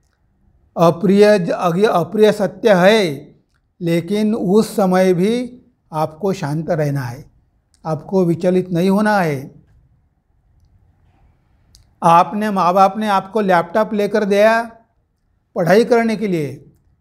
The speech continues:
ऑनलाइन स्टडी करने के लिए, और आप उसमें देख रहे हैं मूवी, सिनेमा। अगर माँ बाप ने जान लिया कि तुम तो पढ़ाई नहीं करते, तुम तो मूवी देखते हो,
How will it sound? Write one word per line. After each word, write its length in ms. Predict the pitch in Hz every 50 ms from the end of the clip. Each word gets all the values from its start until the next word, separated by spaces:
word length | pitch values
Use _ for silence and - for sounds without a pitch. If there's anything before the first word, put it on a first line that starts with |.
| _ _ _ _ _ _ -
ऑनलाइन 500 | 151 175 180 190 196 196 208 214 214 202
स्टडी 320 | - - 208 196 226 240
करने 300 | 240 247 220 220 208 196
के 100 | - 190
लिए, 340 | 170 156 143 139 139 - - _ _ _ _ _ _ _ _ _ _ _ _ _ _ _ _ _ _ _ _
और 200 | 214 214 220 220
आप 300 | 220 196 185 202 220 -
उसमें 340 | 226 208 208 - 214 226 190
देख 200 | 220 214 214 226
रहे 200 | 214 220 220 226
हैं 420 | 208 214 226 233 254 240 - - _ _ _ _ _ _ _ _ _ _ _ _ _ _ _ _ _ _ _ -
मूवी, 640 | 175 185 214 233 233 220 226 220 202 - - - - _ _ _ _
सिनेमा। 680 | _ - - 202 196 208 220 220 202 190 175 175 - - _ _ _ _ _ _ _ _ _ _ _ _ _ _ _ _ _ _ _ _ _
अगर 380 | - 190 185 185 214 226 240 226
माँ 300 | 202 190 175 170 185 190
बाप 220 | 202 202 202 208
ने 160 | 208 214 214
जान 300 | 175 165 175 160 175 180
लिया 320 | 190 185 190 190 190 190 196
कि 200 | 196 226 220 214
तुम 300 | 214 - 190 185 185 175
तो 120 | 233 214
पढ़ाई 340 | - 175 170 170 185 202 208
नहीं 160 | 214 220 220
करते, 240 | 220 233 214 220 214
तुम 160 | 208 214 208
तो 120 | 185 220
मूवी 320 | 208 196 190 202 220 240 247
देखते 320 | 233 233 226 233 - 226
हो, 440 | 196 180 175 165 180 180 - - _